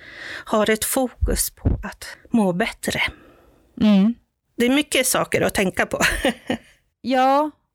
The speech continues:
Speaker 2: och där tänker jag också, våran podd heter ju Bagaget, och jag tänker att i bagaget har man ju med sig saker där man har lärt sig att hantera de här situationerna.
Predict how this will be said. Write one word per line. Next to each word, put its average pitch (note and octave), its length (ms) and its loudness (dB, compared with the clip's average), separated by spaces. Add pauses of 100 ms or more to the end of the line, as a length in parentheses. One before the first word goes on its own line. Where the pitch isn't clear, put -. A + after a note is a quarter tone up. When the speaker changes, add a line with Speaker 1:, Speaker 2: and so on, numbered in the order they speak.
(180)
Speaker 2:
och A#3 140 0
där A3+ 180 4
tänker C4 400 0
jag G#3+ 100 4
också, G#3 380 -2 (360)
våran A3+ 260 2
podd A3+ 200 0
heter A3+ 240 2
ju G#3+ 40 -2
Bagaget, A#3 680 2
och F#3+ 60 4
jag G#3 220 2
tänker G#3 400 0
att G3+ 140 0 (140)
i A#3 200 0
bagaget G#3 520 0
har G#3 140 0
man G3+ 160 4
ju A3 60 2
med A#3+ 240 4
sig G3+ 120 0
saker F3 680 0
där F#3 160 2
man F#3 160 4
har F#3+ 120 4
lärt A3 320 4
sig E3+ 380 0
att - 260 -4
hantera G3 680 2
de F3+ 140 2
här E3 140 2
situationerna. F3+ 1000 0